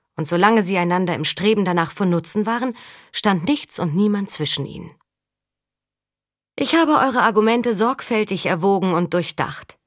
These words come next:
sagte Innozenz. „Ich habe mich gegen euren Ratschlag entschieden.“ Der Kardinal verzog keine Miene.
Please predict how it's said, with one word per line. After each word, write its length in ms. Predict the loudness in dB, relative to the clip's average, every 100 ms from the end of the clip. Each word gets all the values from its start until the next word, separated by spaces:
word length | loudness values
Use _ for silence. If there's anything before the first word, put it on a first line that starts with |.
| _
sagte 340 | -8 -6 -6 -8
Innozenz. 680 | -8 -6 -6 -6 -4 -6 -8 _ _ _ _ _ _ 0
„Ich 180 | 2 4
habe 220 | 2 2
mich 300 | 0 -2 0
gegen 360 | 2 2 -2
euren 300 | -2 -2 0
Ratschlag 560 | 0 0 0 0 -2 -2
entschieden.“ 500 | -2 -2 -2 -4 -10 -14 _ _ _ _ _ _ _ _ _ _ _ _ _ _
Der 100 | -2
Kardinal 460 | 0 2 2 2 0
verzog 440 | -2 -4 -2 -4
keine 280 | -2 -2 0
Miene. 280 | 0 -2 -6